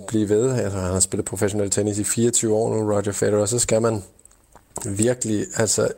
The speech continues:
elske sporten på en måde, ikke? Og elske det at rejse verden rundt og spille den og sådan noget.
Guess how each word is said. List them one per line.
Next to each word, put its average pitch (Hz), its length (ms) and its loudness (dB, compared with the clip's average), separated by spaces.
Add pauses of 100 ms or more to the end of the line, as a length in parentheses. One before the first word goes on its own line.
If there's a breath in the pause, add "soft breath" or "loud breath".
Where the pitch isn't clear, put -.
elske 117 380 0
sporten 110 560 -2
på 107 140 -4
en 110 100 0
måde, 104 300 2
ikke? 127 160 -2
Og 104 220 0 (680 loud breath)
elske 113 380 -2
det 107 200 0
at 101 160 0
rejse 98 240 0
verden 101 280 2
rundt 101 280 0
og 110 60 -2
spille 107 340 0
den 110 140 -8
og 98 100 -6
sådan - 200 -4
noget. - 140 -4